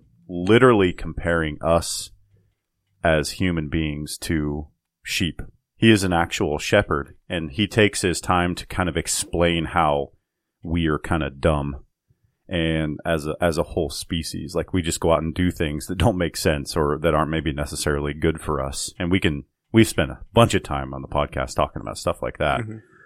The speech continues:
Speaker 1: Or if we're not, if we're not shepherded by a proper shepherd, <clears throat> we can potentially ruin land.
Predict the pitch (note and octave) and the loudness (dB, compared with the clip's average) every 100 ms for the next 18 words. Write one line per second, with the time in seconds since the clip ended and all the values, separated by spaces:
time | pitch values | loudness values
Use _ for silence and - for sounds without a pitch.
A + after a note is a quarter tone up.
0 | - - - _ - F#2+ E2+ E2 D#2+ G2 | -20 -20 -20 _ -2 4 4 4 2 2
1 | F#2+ - F#2 D#2+ D#2 E2 D#2+ - - - | 0 0 -4 -2 4 4 4 0 -14 -18
2 | _ _ _ _ - F#2+ - E2 E2+ E2+ | _ _ _ _ -6 -4 -2 2 4 4
3 | - - - - F#2 - D#2+ D2 D#2 D2 | 0 -4 -2 4 4 4 -2 0 2 2
4 | C#2+ - E2+ E2+ C#2+ - G2 - D2 D2 | 0 4 4 4 -2 2 2 4 -2 -4
5 | G2 _ F#3+ G3+ F#3 A#2 F2+ F2+ F#2 - | -10 _ 2 4 6 4 0 2 2 2
6 | D#2+ F2 - F#2 D#2+ F#2 D#2+ D2 C2 _ | -2 -2 -2 -2 0 0 0 -2 -8 _
7 | _ _ _ _ - F2 F#2 E2 D2+ D#2+ | _ _ _ _ -4 6 6 6 2 -2
8 | D2 C#2+ | -2 -6